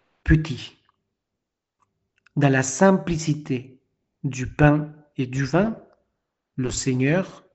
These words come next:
se fait présent parmi nous.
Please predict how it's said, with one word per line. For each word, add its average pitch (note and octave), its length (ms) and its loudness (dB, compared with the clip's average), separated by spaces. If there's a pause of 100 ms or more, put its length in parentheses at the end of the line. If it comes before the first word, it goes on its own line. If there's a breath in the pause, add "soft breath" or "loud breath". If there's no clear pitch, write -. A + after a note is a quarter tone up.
(400)
se - 260 -6
fait - 540 0 (120)
présent D#3 560 -2 (640)
parmi C3 280 0
nous. G#2+ 160 -12